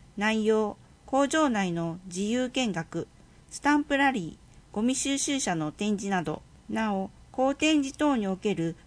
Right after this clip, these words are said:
当日開催については、下記の電話番号またはこちらの二次元コードからお問い合わせください。二次元コードが掲載されています。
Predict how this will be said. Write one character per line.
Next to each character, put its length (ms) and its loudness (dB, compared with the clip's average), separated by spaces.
当 180 0
日 300 -6
開 200 2
催 200 -4
に 120 -4
つ 140 -10
い 80 -4
て 160 -4
は、 220 -4
下 120 -4
記 160 -6
の 180 -4
電 220 0
話 100 -2
番 280 2
号 280 0
ま 100 -4
た 180 2
は 280 0
こ 100 -8
ち 140 -6
ら 120 4
の 260 -2
二 120 -4
次 100 -6
元 220 -2
コ 160 -2
ー 60 -2
ド 100 -6
か 140 -2
ら 200 0
お 80 -6
問 200 -4
い 20 -4
合 60 -2
わ 100 -2
せ 120 -8
く 120 -8
だ 140 -4
さ 160 -4
い。 100 -8
二 100 -4
次 120 -8
元 200 2
コ 120 -4
ー 80 0
ド 80 -4
が 140 -4
掲 200 -4
載 240 -2
さ 140 -6
れ 100 -4
て 100 -8
い 100 -4
ま 180 -2
す。 100 -16